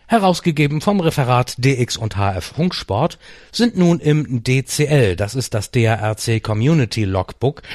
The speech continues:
freigeschaltet. Während der erste Antrag für fünfundsechzig Jahre D A R C aufgrund der Bedingungen noch auf sich warten lassen wird, könnten die ersten Anträge für das Jubiläumsdiplom zweitausendfünfzehn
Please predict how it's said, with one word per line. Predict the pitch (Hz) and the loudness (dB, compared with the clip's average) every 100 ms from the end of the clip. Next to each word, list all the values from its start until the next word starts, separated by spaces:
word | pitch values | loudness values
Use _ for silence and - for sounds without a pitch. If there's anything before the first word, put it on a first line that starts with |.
| - - - | -18 -20 -10
freigeschaltet. | - 139 135 98 92 85 80 85 - _ - - - | 0 2 2 0 -2 -4 -4 -12 -12 _ -20 -20 0
Während | 147 160 151 | 2 2 2
der | 147 | 0
erste | 175 208 233 | 0 0 0
Antrag | 185 180 - 156 | 0 -2 0 0
für | - 135 | 0 -2
fünfundsechzig | 175 175 151 139 - 139 | 0 2 0 -2 -6 -2
Jahre | 123 123 | 0 0
D | 117 123 | 0 0
A | 107 | 0
R | 101 101 | 0 -4
C | - 117 127 - - - | -2 -2 -2 -4 -20 -2
aufgrund | 113 - 127 123 | -2 0 0 2
der | 110 | 0
Bedingungen | 110 104 131 131 113 110 - - | 0 0 2 2 2 0 -6 -4
noch | 113 - | -4 -2
auf | 110 | -4
sich | - 95 | -4 -2
warten | 95 120 - | 0 0 0
lassen | 156 156 165 139 | 0 2 0 2
wird, | 139 135 - - - | 2 0 -6 -20 -2
könnten | 170 214 - 226 | 0 0 0 0
die | 190 | 0
ersten | 143 147 - 139 | 0 -2 -4 -2
Anträge | 127 131 - 127 123 | 0 0 0 0 0
für | 120 | 0
das | 107 101 | 0 -2
Jubiläumsdiplom | 104 101 98 165 247 226 202 - 160 156 | -4 -2 2 4 2 0 -4 -2 -2 -2
zweitausendfünfzehn | - 135 - 131 131 113 104 101 - 101 | -2 -2 0 -2 0 -4 -4 -4 -2 -2